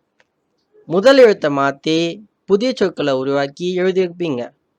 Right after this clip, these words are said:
நீங்க எழுதுனது சரியான்னு பார்க்கலாமா? இப்ப வரப்போற விடைகள் மட்டும் இல்லாம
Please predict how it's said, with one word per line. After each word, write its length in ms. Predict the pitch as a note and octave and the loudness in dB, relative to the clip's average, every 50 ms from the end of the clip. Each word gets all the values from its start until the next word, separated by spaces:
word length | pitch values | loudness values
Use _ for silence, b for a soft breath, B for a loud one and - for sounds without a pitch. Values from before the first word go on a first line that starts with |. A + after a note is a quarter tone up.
| _ _ _ _ _ _ _ _ _ _ | _ _ _ _ _ _ _ _ _ _
நீங்க 200 | C#3+ D3+ D#3+ E3+ E3 | -6 -4 -2 0 2
எழுதுனது 440 | D#3+ E3+ F#3+ G3 G#3 G3+ G3+ F#3+ F3 E3 - | 2 4 4 4 2 2 2 0 -2 -4 -4
சரியான்னு 420 | E3 D3+ D3+ E3 E3+ F3+ F#3 - | -6 -4 -2 -2 -2 -2 -2 -4
பார்க்கலாமா? 420 | F#3 F3+ F#3+ F#3+ F#3 F#3+ G3 G#3 A#3+ D4+ E4+ _ _ _ _ _ _ _ _ _ _ _ _ _ _ _ _ _ _ _ _ _ _ _ _ _ _ _ _ _ _ _ _ _ _ _ | -4 -4 -2 -2 -2 0 0 0 0 -2 -4 _ _ _ _ _ _ _ _ _ _ _ _ _ _ _ _ _ _ _ _ _ _ _ _ _ _ _ _ _ _ _ _ _ _ _
இப்ப 260 | G3 G#3+ G#3+ - B3 A3 | -6 -6 0 2 4 6
வரப்போற 440 | G#3+ G#3 A3+ B3 A#3+ C4 A#3+ A3+ G#3 | 6 6 4 4 4 2 4 4 2
விடைகள் 400 | F3+ F3 E3+ F#3 F#3 F#3+ F#3 F3+ | 2 2 0 2 2 2 0 0
மட்டும் 260 | F3 E3+ - F3+ E3 D#3 | -2 -4 -4 -6 -4 -2
இல்லாம 260 | D3+ C#3 C3+ C3 C#3+ | 0 0 0 2 2